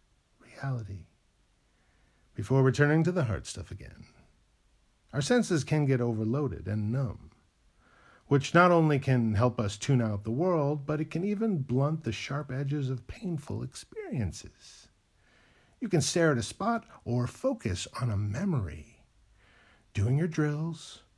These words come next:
practicing the fundamentals, improving the strength and agility of your mind.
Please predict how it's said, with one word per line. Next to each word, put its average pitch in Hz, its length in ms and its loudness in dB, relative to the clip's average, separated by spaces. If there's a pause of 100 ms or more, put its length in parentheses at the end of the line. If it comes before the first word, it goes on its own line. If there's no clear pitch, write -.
practicing 127 600 -4
the 139 60 -2
fundamentals, 117 1000 -6 (920)
improving 170 460 6
the 120 80 4
strength 165 420 2
and 113 120 2
agility 165 640 2
of 156 300 -4
your 131 380 -2
mind. 117 840 -6